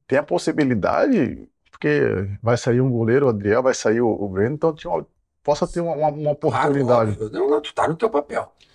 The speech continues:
Speaker 1: Só que comecei a escrever e tal, e quando ia enviar, eu falei assim, "Pô, Deus, eu tô assim,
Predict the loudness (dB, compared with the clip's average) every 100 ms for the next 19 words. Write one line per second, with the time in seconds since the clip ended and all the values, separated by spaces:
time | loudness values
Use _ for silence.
0 | _ _ _ _ _ _ _ _ _ 0
1 | 0 -2 -4 -2 -2 -4 0 2 2 0
2 | -2 0 0 -2 -4 -4 -4 0 2 2
3 | 2 0 -2 -8 -8 -6 -2 -2 -2 0
4 | 0 0 0 -2